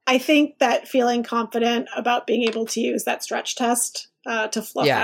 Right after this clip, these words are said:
Speaker 1: out the, the furfuratious scale and to have the term furfuratious scale in your life will bring you great
Speaker 2: <laughs>
Speaker 1: joy. Um, it's just fun to say. Um,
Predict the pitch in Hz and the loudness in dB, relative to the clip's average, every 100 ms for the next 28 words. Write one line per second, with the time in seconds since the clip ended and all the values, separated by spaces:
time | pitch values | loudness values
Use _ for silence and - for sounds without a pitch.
0 | 233 254 247 240 233 - 240 - - - | 0 -2 0 0 0 -4 -4 -4 -6 -4
1 | 233 226 226 233 220 - 247 240 240 226 | -2 0 0 -2 -4 -2 0 2 0 -2
2 | - - _ 254 226 247 233 247 233 247 | -10 -20 _ 0 2 2 2 2 2 2
3 | 240 226 226 226 220 226 208 214 - 254 | 2 2 0 -2 -2 -2 -2 -4 -4 -4
4 | 240 240 233 226 117 123 - - 113 240 | -2 -2 -4 -4 -4 -4 -6 -8 -8 -6
5 | 110 - - 170 - 233 262 294 339 - | -2 0 2 0 0 -2 0 2 0 -2
6 | - 143 - - 254 226 220 233 - 220 | -2 -2 -4 2 2 4 0 -2 -6 -6
7 | - 226 220 208 - 233 240 240 226 196 | -4 -4 -4 -8 -6 -2 0 0 0 -2
8 | 214 196 202 | -6 -8 -10